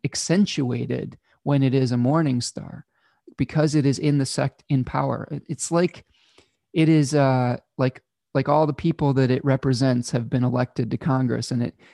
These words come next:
doesn't have to make as many compromises with, uh, a political team that isn't, you know,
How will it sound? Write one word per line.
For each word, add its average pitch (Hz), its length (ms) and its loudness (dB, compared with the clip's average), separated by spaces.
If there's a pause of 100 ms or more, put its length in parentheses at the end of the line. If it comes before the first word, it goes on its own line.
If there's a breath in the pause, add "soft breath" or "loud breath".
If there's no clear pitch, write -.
doesn't 139 220 2
have 127 220 2
to 135 80 2
make 127 220 0
as 123 100 -2
many 127 220 2
compromises 120 800 -4
with, 120 340 -4 (520)
uh, 113 320 -4 (240)
a 131 60 -4
political 139 600 0
team 135 460 0
that 120 180 -2
isn't, 135 380 2 (300)
you 127 80 -2
know, 117 120 -2